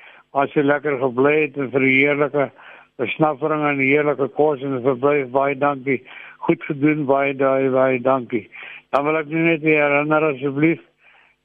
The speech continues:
eerskomende naweek by die Vaaldam is die Val van Bonanza wat plaasvind, daar in die omgewing by Biermans. Jy kan al die inligting kry by die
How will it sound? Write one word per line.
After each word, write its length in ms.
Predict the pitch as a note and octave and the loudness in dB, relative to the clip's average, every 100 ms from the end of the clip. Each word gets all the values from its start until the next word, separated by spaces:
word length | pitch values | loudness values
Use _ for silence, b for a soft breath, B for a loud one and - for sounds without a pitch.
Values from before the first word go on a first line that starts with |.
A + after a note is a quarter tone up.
| _ _ _ - | _ _ _ -4
eerskomende 580 | D#3+ E3 - E3+ E3 D#3+ | 0 0 0 0 2 2
naweek 540 | D3+ C#3+ D#3 E3 D3 | 2 0 2 0 0
by 100 | D#3 | 2
die 200 | C#3+ C3 | 2 0
Vaaldam 520 | - D3+ D#3+ D#3 D#3 D3+ | 0 0 0 -2 0 -2
is 120 | - | -4
die 120 | C3 | -4
Val 280 | - D3 D3+ | 0 0 0
van 360 | D3 C#3+ C3+ B2+ _ _ - | -2 -2 -6 -12 _ _ -6
Bonanza 480 | B2 B2+ D3 C#3 D3+ | 0 2 0 0 0
wat 240 | D3 C#3+ | 0 0
plaasvind, 600 | D#3 D3 D3 - E3 C#3+ - B B B | 0 0 0 -2 -4 -4 -14 B B B
daar 180 | C3 C#3 | 0 0
in 60 | C#3+ | 0
die 80 | |
omgewing 400 | C#3+ D3 D3+ D3 | -4 0 0 2
by 120 | C#3+ C3 | 2 0
Biermans. 680 | G#2 C#3 D#3 E3+ F3 F#3+ - - B B B - | 2 0 2 2 0 -2 -8 -20 B B B -16
Jy 100 | C#3 | -4
kan 180 | D#3 | -2
al 200 | C#3+ E3 | 0 -2
die 80 | F3 | 0
inligting 540 | F3 F3 E3+ - E3 C3+ | 0 0 0 -2 -4 0
kry 240 | F3+ F3 | 2 2
by 240 | D#3 D#3 D3 | 2 0 2
die 240 | C#3+ C3 | 2 0